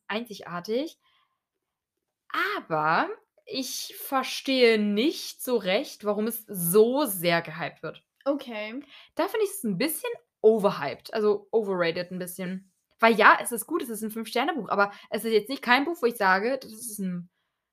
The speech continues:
Speaker 1: must-read. Okay, ich, ich reib mich hier grad ganz schön in die, <laughs> in die,
Speaker 2: <laughs>
Speaker 1: äh, Scheiße, aber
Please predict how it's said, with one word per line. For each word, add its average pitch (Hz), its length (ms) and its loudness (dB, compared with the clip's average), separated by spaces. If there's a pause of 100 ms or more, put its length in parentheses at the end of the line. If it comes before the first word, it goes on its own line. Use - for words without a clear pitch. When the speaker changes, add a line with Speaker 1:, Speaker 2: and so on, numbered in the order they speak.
(680)
Speaker 1:
must-read. 185 1400 -6
Okay, 208 180 -4
ich, - 320 -6 (240)
ich - 400 -12
reib 185 220 -4
mich 196 120 -8
hier 180 100 -4
grad 175 200 -2 (240)
ganz 196 240 -2
schön 247 120 -8
in 247 120 -2
die, 233 240 2
<laughs> 285 680 4
in 269 220 2
die, 240 80 0
Speaker 2:
<laughs> - 40 0
Speaker 1:
äh, 208 360 2 (760)
Scheiße, 214 600 4
aber 190 200 8